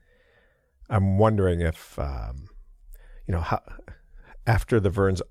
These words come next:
Vern Unsworth debacle, and I'm just wondering if we're gonna have another, you know, reflections at the lake moment when this is all done. Like, it couldn't be more obvious what happened. It couldn't be more obvious how in the tank the head of the S E C was for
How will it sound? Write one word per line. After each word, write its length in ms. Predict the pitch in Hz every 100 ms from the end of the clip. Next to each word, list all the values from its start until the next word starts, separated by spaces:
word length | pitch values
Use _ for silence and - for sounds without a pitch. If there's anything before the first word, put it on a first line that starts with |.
| -
Vern 240 | - 104 95
Unsworth 720 | 98 95 92 87 85 - - _ _ _ _ _ _
debacle, 800 | 85 - 78 80 - - 90 -
and 160 | - 85
I'm 140 | 80
just 180 | 95 95
wondering 220 | 87 80
if 140 | 80 -
we're 120 | 87
gonna 180 | 82 80
have 140 | 82
another, 300 | 82 82 80
you 100 | 85
know, 100 | 80 76
reflections 580 | 85 - 82 - 87
at 100 | 85
the 100 | -
lake 260 | 67 80 -
moment 380 | 80 80 82 -
when 120 | -
this 140 | 87 101
is 100 | 95
all 100 | 82
done. 180 | 92 92
Like, 160 | 87 - - - - - -
it 220 | - - -
couldn't 520 | - - 120 101 85
be 200 | 104 98
more 260 | 92 85
obvious 480 | 78 87 87 82 -
what 160 | 80 78
happened. 600 | 92 92 - 73 90 123 - - - - - - - - _ _ _
It 140 | 101 -
couldn't 360 | - 127 123 110
be 120 | 107
more 240 | 98 87
obvious 480 | 82 95 95 85 85
how 240 | - 85 82
in 220 | 95 87
the 120 | 80 -
tank 540 | - - 90 87 - - _ _ _ _ _ _ _ -
the 120 | 82
head 240 | - 92
of 100 | 87
the 140 | 85 80
S 180 | 82
E 60 | 80
C 240 | - -
was 280 | 85 78 85
for 160 | -